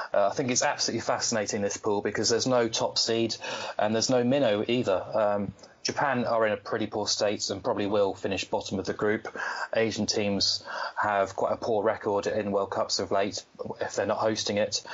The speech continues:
Um, so they're in a pretty, they've had pretty poor pepper-, preparation. They changed their coach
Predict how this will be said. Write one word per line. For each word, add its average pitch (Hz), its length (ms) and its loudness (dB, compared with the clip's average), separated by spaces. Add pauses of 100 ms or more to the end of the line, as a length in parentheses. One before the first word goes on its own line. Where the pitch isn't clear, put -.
(300)
Um, 101 320 4
so 101 440 2
they're 113 160 4
in 107 60 2
a - 60 -6
pretty, 117 280 -2 (560)
they've - 120 0
had 135 160 -2
pretty 120 220 -2
poor 117 220 0
pepper-, 101 520 0
preparation. 104 680 0
They 101 100 -2
changed 113 300 0
their 95 80 0
coach - 480 0